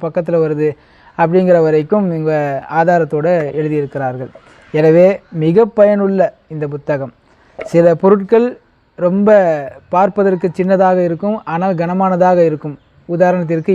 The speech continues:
எடைக்கல் மாதிரி பார்ப்பதற்கு மிக சிறியதாக இருக்கும், ஆனால் அது பல கிலோ வரும். அது மாதிரி இவர் எழுதியிருக்குள்ள இந்த புத்தகம் இருநூத்தி அறுபத்தி நான்கு பக்கங்களும் மிக கனமான விஷயங்களை தொகுத்திருக்கிறார். எனவே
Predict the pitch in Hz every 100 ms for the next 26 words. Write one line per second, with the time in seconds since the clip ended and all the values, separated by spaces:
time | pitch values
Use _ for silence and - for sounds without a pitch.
0 | 170 170 185 175 160 151 147 139 - _
1 | _ _ _ _ 180 202 190 214 202 190
2 | 185 - 185 185 185 185 165 151 190 214
3 | 160 170 175 165 151 160 165 156 143 139
4 | 175 185 180 156 143 - 160 160 165 170
5 | 151 143 _ - _ _ - 180 185 190
6 | 220 208 196 190 180 170 156 151 190 180
7 | 208 170 175 180 185 170 170 156 165 160
8 | 147 147 139 185 180 202 175 175 190 190
9 | 190 208 214 185 175 165 160 156 151 151
10 | 143 143 139 127 _ _ _ - 156 165